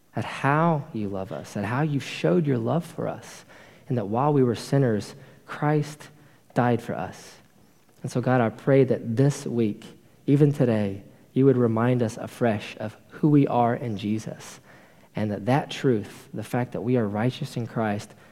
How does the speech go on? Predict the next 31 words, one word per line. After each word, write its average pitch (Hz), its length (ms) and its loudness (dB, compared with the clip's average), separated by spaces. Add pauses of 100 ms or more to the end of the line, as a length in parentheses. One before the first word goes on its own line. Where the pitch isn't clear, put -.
(120)
would 113 180 -6
propel 135 520 0
us, 123 460 -2 (340)
uh, 101 180 -4
toward 127 480 2
prayer, 101 460 -2 (300)
that - 120 -4
we 131 120 0
would 120 160 2
run 123 340 2
to 120 120 -2
you 107 320 0
and 107 160 -6
find 120 440 -2
you 107 560 0 (420)
as 107 380 -2
our 101 320 -4
true 113 280 0
treasure, 107 600 -4
our 101 200 -4
true 117 240 -2
delight, 98 520 -4 (500)
and 101 140 -4
that - 140 -6
we 117 160 4
would 113 240 0
sincerely 104 1000 -2 (420)
and 90 400 -6
boldly 117 560 4
and 92 160 -8
plainly 110 640 -2